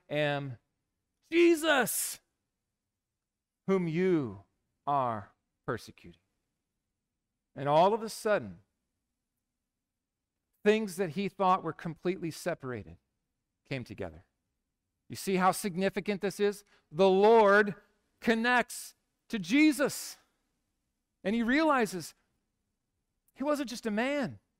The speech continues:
He just wasn't just a teacher. He wasn't just a miracle worker or a martyr. He is God. He is risen.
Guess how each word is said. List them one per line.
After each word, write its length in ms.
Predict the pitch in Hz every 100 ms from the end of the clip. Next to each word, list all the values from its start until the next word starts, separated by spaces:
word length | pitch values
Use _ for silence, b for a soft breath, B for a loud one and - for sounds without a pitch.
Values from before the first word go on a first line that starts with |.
| _ _ _ _ _
He 80 | 269
just 220 | 302 240
wasn't 360 | 226 277 254 208
just 140 | 233
a 60 | 240
teacher. 760 | - 269 294 - 277 165 - _ _ _ _ _ _ _ _ _
He 80 | 247
wasn't 260 | 285 277 254
just 160 | 269
a 60 | 262
miracle 560 | 233 240 294 285 240
worker 500 | 202 185 160 - 190 - _ _ _ _ _ _ _ _ _ _ _
or 160 | - 180
a 60 | 170
martyr. 500 | 160 156 113 95 - _ _ _ _ _ _ _ _ _ _ _ _ _ _ _ _ -
He 200 | 202 -
is 800 | 180 220 214 127 147 185 - - _ _ _ _ _ _ _ _
God. 300 | 131 92 - _ _ _ _ _ _ _ _ _ _ _ _ _
He 260 | 214 226 208
is 400 | 214 208 170 - _ -
risen. 720 | 165 269 320 196 151 82